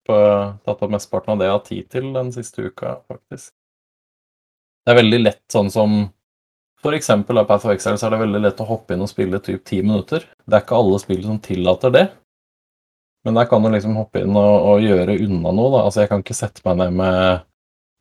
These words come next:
Ghost of Tsushima eller Final Fantasy eller sånne type spill, og så, nei, tjue minutter. Altså, det er så vidt du får starta opp, og så får du begynt et quest, og så må du hoppe av igjen.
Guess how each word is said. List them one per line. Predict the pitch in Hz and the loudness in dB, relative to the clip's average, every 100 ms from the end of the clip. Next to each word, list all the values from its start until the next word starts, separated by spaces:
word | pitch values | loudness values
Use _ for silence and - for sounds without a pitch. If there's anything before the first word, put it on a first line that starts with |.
| 107 | -2
Ghost | 101 95 95 | 2 2 0
of | |
Tsushima | 90 107 101 101 95 92 95 95 80 | -4 -4 -2 0 0 2 0 2 2
eller | 95 95 95 95 | 4 4 2 2
Final | 92 98 95 | 2 2 2
Fantasy | 95 95 90 - 98 | 0 0 0 -6 -2
eller | 98 87 95 98 95 95 92 95 92 | 0 2 0 0 -2 -4 -8 -8 -8
sånne | 107 117 98 87 | -4 -2 -2 -2
type | 98 98 | -4 -6
spill, | - 98 104 | -6 -4 -2
og | 95 | -2
så, | 95 | 0
nei, | 110 117 | 0 -2
tjue | 104 - 107 | -2 -4 -4
minutter. | 101 98 - 139 | -4 -6 -4 -4
Altså, | 120 107 | -4 -4
det | 107 | -2
er | 104 | -2
så | 107 | -2
vidt | 98 - | -10 -12
du | - 98 | -12 -10
får | 104 | -6
starta | - 92 - 98 | -2 -2 -2 -6
opp, | 104 | -6
og | 104 | -10
så | - 98 | -8 -12
får | - 104 | -8 -8
du | 95 95 98 95 95 110 | -8 -12 -14 -16 -18 -16
begynt | 104 92 90 | -10 -10 -12
et | 101 | -12
quest, | 110 110 - | -12 -12 -14
og | 101 | -14
så | 110 | -12
må | 101 | -12
du | 92 | -12
hoppe | 95 - | -10 -6
av | |
igjen. | 196 | -8